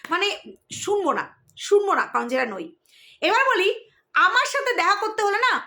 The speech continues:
তোকে দুই কিলোমিটার আগে না, আগে পা-, উম, তোর আমার, আমার পারমিশন নিতে হবে, তারপরে আমার সাথে দেখা করতে হবে, বুঝতে পারছিস? কোন জায়গায় থাকি, কোন জায়গায় কোন লেভেলে থাকি, হ্যাঁ, কোন লেভেলে বিলং করি,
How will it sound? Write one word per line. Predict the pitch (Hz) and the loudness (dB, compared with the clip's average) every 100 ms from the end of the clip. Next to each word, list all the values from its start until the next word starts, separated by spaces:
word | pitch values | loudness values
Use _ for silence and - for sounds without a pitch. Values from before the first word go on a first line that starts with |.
| - 330 | -6 -4
তোকে | 339 403 415 - 208 | 0 0 -2 -6 -2
দুই | 359 359 | 0 0
কিলোমিটার | 381 381 392 403 403 _ - 285 | -2 0 0 -2 -4 _ 0 2
আগে | 294 466 | 2 2
না, | 571 - - - | 0 -2 -4 -2
আগে | 254 359 - - _ | 0 -2 -4 -10 _
পা-, | 262 233 | 0 0
উম, | 262 233 _ _ _ _ _ _ _ _ - | -6 -12 _ _ _ _ _ _ _ _ -2
তোর | 320 311 - 302 | 0 0 2 2
আমার, | 427 339 - - | 4 2 0 -2
আমার | 247 359 269 | 0 0 -2
পারমিশন | 233 247 320 247 | -4 -4 -6 -6
নিতে | 220 214 | -8 -8
হবে, | - - _ _ _ - | -10 -14 _ _ _ -6
তারপরে | 233 339 370 | -2 0 0
আমার | 277 | 0
সাথে | 339 262 | -2 -4
দেখা | 240 226 | -8 -10
করতে | 214 185 | -10 -6
হবে, | 208 208 | -6 -6
বুঝতে | 277 453 | -2 -2
পারছিস? | 440 - 277 | -4 -8 -10
কোন | 277 | -4
জায়গায় | 277 311 311 | -2 -2 -2
থাকি, | 269 359 - _ _ _ _ | -6 -8 -10 _ _ _ _
কোন | 294 370 440 | -2 0 0
জায়গায় | 381 381 392 | 0 0 0
কোন | 392 381 269 | 0 0 0
লেভেলে | 285 330 440 466 | 0 2 2 0
থাকি, | 440 427 554 - _ _ _ | 0 -2 -2 -8 _ _ _
হ্যাঁ, | 381 640 - _ | -6 -6 -8 _
কোন | 302 294 | -4 -2
লেভেলে | 320 339 359 285 | 0 0 -2 0
বিলং | 320 359 | 0 0
করি, | 403 | 0